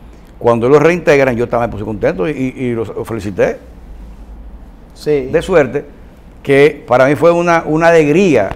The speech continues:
Speaker 1: el saber la no-, la noticia que lo habían reintegrado de nuevo.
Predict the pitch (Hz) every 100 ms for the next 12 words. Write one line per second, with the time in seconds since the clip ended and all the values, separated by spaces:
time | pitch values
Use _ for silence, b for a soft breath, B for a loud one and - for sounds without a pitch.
0 | - 120 120 127 131 139 143 135 135 123
1 | 196 175 143 107 120 135 123 139 127 123
2 | 127 123 117 175 107 87